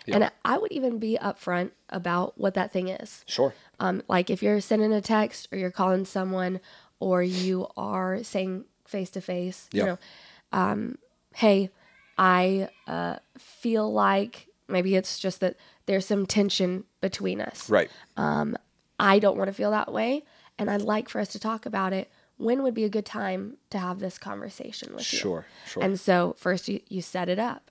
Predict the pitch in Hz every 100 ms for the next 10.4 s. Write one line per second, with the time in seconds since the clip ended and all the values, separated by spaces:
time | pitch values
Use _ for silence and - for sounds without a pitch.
0 | - 180 180 185 - - - 113 - _
1 | _ _ _ - 190 180 208 277 277 254
2 | 254 240 - _ - _ - 190 185 190
3 | - _ 196 202 - - 190 185 180 196
4 | - - 185 180 - _ 196 - 214 214
5 | 226 220 208 190 196 196 - - 202 214
6 | 208 - - 180 196 220 185 185 - 147
7 | 107 202 - - 87 170 _ - - _
8 | 214 214 247 - 240 233 226 - _ 233
9 | 220 247 240 220 - 202 185 185 - 185
10 | 185 185 -